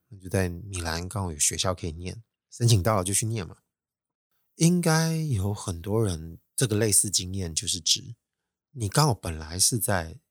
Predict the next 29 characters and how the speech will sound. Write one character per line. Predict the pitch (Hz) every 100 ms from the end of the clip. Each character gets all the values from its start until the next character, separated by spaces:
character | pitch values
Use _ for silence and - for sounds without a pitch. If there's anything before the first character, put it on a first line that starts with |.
| _ _
一 | 123
个 | 110
A | 104 104
地 | 104 104
生 | 90 - 92
活 | 90 - 113
的， | 107 -
从 | - 101
小 | 127 85
到 | 82 82
大， | - 98 - _ _ _ _
然 | 120
后 | 131
你 | 92
换 | 135 123
到 | 117
一 |
个 | 107
B | - 101
地， | 101 95
然 | 101
后 | 127
这 | 151
个 |
B | 131 127 127
地 | 131
可 | 113 92
能 | 87 98
又 | 123 113 98